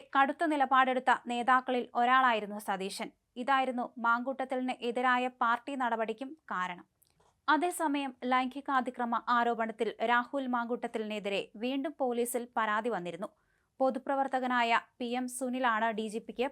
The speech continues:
പരാതി നൽകിയത്. ഗർഭചിത്രത്തിന് പ്രേരിപ്പിക്കുന്ന ശബ്ദ സംഭാഷണത്തിന്റെ അടിസ്ഥാനത്തിൽ നടപടിയെടുക്കണമെന്നായിരുന്നു പരാതിക്കാരന്റെ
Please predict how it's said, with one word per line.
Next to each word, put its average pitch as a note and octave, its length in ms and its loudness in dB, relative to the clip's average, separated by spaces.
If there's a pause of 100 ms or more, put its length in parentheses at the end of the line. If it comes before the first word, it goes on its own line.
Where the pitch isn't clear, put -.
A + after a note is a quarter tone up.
(120)
പരാതി A3 400 2
നൽകിയത്. F3 380 -6 (920)
ഗർഭചിത്രത്തിന് D#4+ 760 0 (140)
പ്രേരിപ്പിക്കുന്ന B3+ 580 -2 (440)
ശബ്ദ B3 280 -2 (140)
സംഭാഷണത്തിന്റെ A#3+ 720 -2 (160)
അടിസ്ഥാനത്തിൽ A#3 560 -2 (260)
നടപടിയെടുക്കണമെന്നായിരുന്നു A#3 1160 -2 (140)
പരാതിക്കാരന്റെ A#3 680 -2